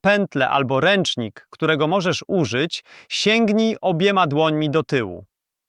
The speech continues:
I chwyć mocno pętlę bądź ręcznik w obu swoich dłoniach,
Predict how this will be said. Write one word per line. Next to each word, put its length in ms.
I 120
chwyć 360
mocno 500
pętlę 520
bądź 300
ręcznik 600
w 160
obu 280
swoich 400
dłoniach, 520